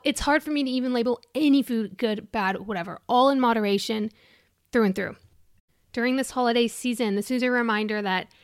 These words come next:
you're not a failure if you're enjoying a night out with your family. You're not a failure if you're going out. You're not a failure if you're drinking hot chocolate.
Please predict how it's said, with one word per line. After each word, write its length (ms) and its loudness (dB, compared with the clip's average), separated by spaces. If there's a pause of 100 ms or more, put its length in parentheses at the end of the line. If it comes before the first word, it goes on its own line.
(220)
you're 260 0
not 180 4
a 60 2
failure 680 0
if 140 -6
you're 140 2
enjoying 680 0
a 60 -2
night 220 0
out 160 0
with 120 -6
your 100 -6
family. 360 0
You're 140 -4
not 140 -2
a 40 -6
failure 340 -2
if 100 -6
you're 120 -4
going 260 -2
out. 220 0
You're 100 0
not 180 -2
a 40 -8
failure 360 -2
if 120 -12
you're 160 -2
drinking 420 -4
hot 220 -4
chocolate. 500 -6